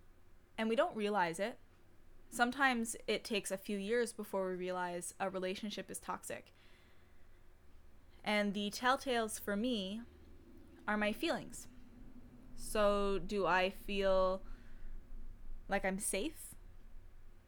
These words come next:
Do I feel like I can be myself, or do I feel like I'm gonna be judged?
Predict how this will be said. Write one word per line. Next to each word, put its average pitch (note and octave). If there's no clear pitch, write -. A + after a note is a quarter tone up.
Do G#3
I G3
feel G3+
like G3+
I F#3
can G3+
be F#3+
myself, F#3+
or C#4+
do A3+
I G3+
feel G3+
like G3
I'm G3
gonna F3+
be F3
judged? -